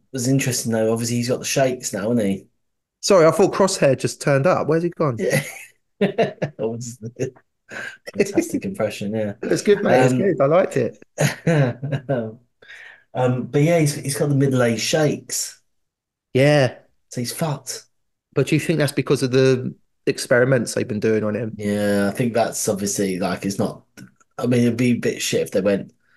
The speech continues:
Speaker 1: "Yeah, he's just middle-aged." I mean, he's, <laughs> you know,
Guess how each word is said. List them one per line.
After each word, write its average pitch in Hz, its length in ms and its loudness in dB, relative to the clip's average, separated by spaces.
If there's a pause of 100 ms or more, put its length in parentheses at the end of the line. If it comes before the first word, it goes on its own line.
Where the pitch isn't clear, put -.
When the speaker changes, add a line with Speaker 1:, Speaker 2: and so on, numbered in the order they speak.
(680)
Speaker 1:
"Yeah, 87 180 -2
he's 85 140 -8
just - 200 -10
middle-aged." 85 720 -6 (600)
I 104 120 2
mean, 92 240 2
he's, - 220 0
<laughs> - 1300 -4
you 127 80 0
know, 107 220 -4